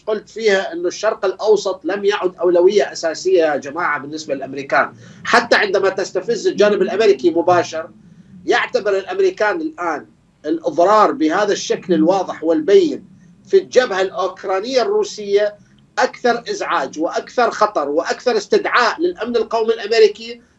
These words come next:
من ضرب مصالح أمريكية مباشرة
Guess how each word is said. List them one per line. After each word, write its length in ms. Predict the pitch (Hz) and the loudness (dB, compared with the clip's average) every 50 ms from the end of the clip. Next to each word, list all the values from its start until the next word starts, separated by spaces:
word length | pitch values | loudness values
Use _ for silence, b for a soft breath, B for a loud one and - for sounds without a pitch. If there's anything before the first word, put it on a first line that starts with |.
| b | b
من 260 | - 269 247 277 262 214 | 2 2 4 4 2 2
ضرب 420 | 170 262 302 302 269 190 202 214 | 4 4 6 6 4 2 2 -4
مصالح 480 | - - 262 277 294 269 240 - - - | -4 -2 -2 -2 -2 -2 -2 -4 -6 -10
أمريكية 540 | 208 208 220 - 214 220 - 302 339 320 285 | -6 -2 0 0 0 -2 -4 -6 -2 0 0
مباشرة 760 | 269 269 254 269 262 269 247 247 247 247 247 254 247 240 247 | 0 0 0 0 0 0 0 0 0 0 0 0 -2 -2 -6